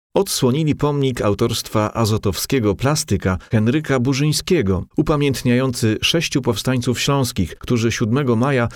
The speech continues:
tysiąc dziewięćset dwudziestego pierwszego roku zostali bestialsko zamordowani przez żołnierzy Freikorpsu Oberland, dowodzonego przez pułkownika Petera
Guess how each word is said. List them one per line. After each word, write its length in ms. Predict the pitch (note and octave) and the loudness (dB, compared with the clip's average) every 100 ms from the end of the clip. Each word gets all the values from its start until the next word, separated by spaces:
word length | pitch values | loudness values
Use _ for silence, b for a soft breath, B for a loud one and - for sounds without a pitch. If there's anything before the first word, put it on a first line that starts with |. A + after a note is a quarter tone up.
| B | B
tysiąc 580 | - C#3 C3 B2 A#2+ - | -2 0 0 0 -2 -6
dziewięćset 680 | G2+ C3 A#2 A#2 A2 A#2+ G2+ | 0 0 2 0 2 0 0
dwudziestego 600 | F#2 A2+ A2+ G#2 C3+ A#2 | 0 0 0 0 0 2
pierwszego 460 | A2 F#2+ - B2+ A2 | 0 -2 0 2 2
roku 240 | C#3 B2+ | 2 2
zostali 400 | A2+ G#2 B2 A#2+ | 0 0 0 2
bestialsko 600 | G#2+ B2+ - C#3+ C3 B2+ | 0 -2 0 0 0 0
zamordowani 640 | A2+ A#2 G#2+ G#2 G#2 A#2+ A2 | 2 2 2 0 2 2 0
przez 260 | - G#2 | 0 0
żołnierzy 440 | F#2 G2+ A#2 A2 G#2+ | 2 2 2 0 -2
Freikorpsu 760 | - G#2 F#2 B2+ C3+ - B2+ - | 0 -2 2 -2 -2 -2 -2 0
Oberland, 760 | C#3 A2 F#2 F2 F2 D#2+ - - | 2 2 2 0 -2 -4 -8 -2
dowodzonego 720 | G2 C#3 B2+ A2 A2 C3 A#2 | 0 2 2 2 2 2 0
przez 260 | - A2+ - | 0 -2 0
pułkownika 720 | A#2+ G2+ G2 A2 A#2 - G2+ | -2 0 0 2 0 0 -2
Petera 560 | - G2 C#3 D3+ C3 | 0 0 0 0 0